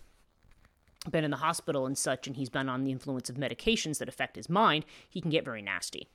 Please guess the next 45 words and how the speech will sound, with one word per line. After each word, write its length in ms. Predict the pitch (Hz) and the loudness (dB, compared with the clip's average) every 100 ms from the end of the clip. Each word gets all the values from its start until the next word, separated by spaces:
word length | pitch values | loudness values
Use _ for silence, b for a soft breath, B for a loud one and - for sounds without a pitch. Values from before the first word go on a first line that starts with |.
| B B B | B B B
So 240 | - 233 214 | 8 10 10
my 240 | 175 202 | 10 10
point 300 | - 202 165 | 10 4 4
is 140 | 147 | 2
just 260 | - 156 - | 2 0 0
that, 200 | 143 - | -2 -2
that 160 | - - | -4 4
all 240 | 208 226 | 8 10
of 80 | 214 | 10
that 160 | 170 170 | 6 4
stuff 320 | - 165 - | 4 4 4
is 160 | 190 135 | -4 -2
hidden 280 | - 160 143 | 0 0 0
away. 320 | 131 123 69 - - _ | 2 0 0 -12 -20 _
It's 160 | - - | -8 -4
been 180 | 143 | -2
suppressed. 680 | 135 - - - - - - - - B B | -2 -6 -4 -4 -2 0 -2 -4 -12 B B
It's 140 | - - | -6 0
been 180 | 180 165 | 2 2
suppressed 460 | - - 202 - | 2 6 6 6
in 120 | 208 | 2
the 80 | 165 | 2
name 280 | 156 143 139 | 2 2 2
of 380 | 139 131 127 - | 0 -2 -4 -2
marital 340 | 127 123 123 | 2 2 0
harmony 600 | - 208 190 175 160 156 - | 2 4 4 2 0 -2 -4
or 140 | 139 | -4
whatever. 440 | 135 139 143 107 - B B B B B _ | 2 4 4 2 -6 B B B B B _
And 480 | 160 156 160 151 156 - - 165 | 4 6 4 0 -2 -8 -12 -4
because 280 | 165 180 160 | 0 2 2
there's 140 | 147 | 2
a 60 | 143 | 4
cultural 800 | 311 359 - 202 170 151 147 - _ | 4 4 6 6 8 6 2 -6 _
attitude 540 | 160 151 147 - 147 147 | 8 8 6 0 0 2
or 120 | 151 | 0
expectation 800 | 135 - - 131 - 127 - 135 | -2 -4 -6 -6 -2 -4 -2 -4
about 280 | 139 139 131 | -2 2 2
the 60 | 127 | 0
roles 280 | 131 123 123 | 0 0 -2
of 100 | 123 | -2
men 160 | 117 | -2
and 100 | 117 | -2
women 220 | 117 110 | -4 -4
in 140 | 110 107 | -6 -2
marriage, 480 | 113 98 117 160 | -2 0 0 -2